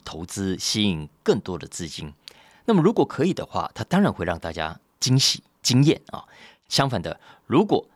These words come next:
他重回保守党一九八零年代的老路，只是想要减税、减税、减税，那么他跟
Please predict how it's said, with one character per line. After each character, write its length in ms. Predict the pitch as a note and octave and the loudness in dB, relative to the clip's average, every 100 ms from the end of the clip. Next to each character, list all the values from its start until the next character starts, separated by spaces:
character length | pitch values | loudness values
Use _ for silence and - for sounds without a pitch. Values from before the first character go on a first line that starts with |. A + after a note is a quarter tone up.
| - | -10
他 340 | - F#2+ F#2 - | -2 0 0 -4
重 240 | - G2+ | -4 -2
回 200 | G2+ F2 | 0 -2
保 280 | F2+ F2 F#2 | -2 -2 -2
守 180 | G#2 G2 | -2 -2
党 220 | F#2+ D#2+ | -2 -4
一 120 | - A2 | -8 -8
九 160 | F2+ | -6
八 180 | - G2 | -2 -2
零 120 | F#2+ | 0
年 180 | F2 D#2+ | -4 -6
代 220 | F2 E2+ | -4 -4
的 100 | D#2 | -4
老 220 | D#2 D2 | -6 -8
路， 200 | D2+ F#2+ - - - | -6 -8 -8 -20 -16
只 100 | - | -12
是 160 | D#2+ F#2 | -8 -6
想 180 | F2 D#2+ | -6 -4
要 140 | E2+ | -6
减 160 | - D#2+ | -6 -8
税、 120 | F2+ | -8
减 160 | D#2+ | -10
税、 140 | D#2 F2+ | -8 -10
减 160 | E2 | -10
税， 280 | D#2+ D#3 - _ _ _ | -2 -2 -2 _ _ _
那 100 | F2 | -8
么 240 | E2 D2+ D2+ _ _ | -6 -6 -8 _ _
他 480 | - - G2 F#2+ F#2+ _ - | -10 0 2 2 0 _ -4
跟 180 | F#2 | -2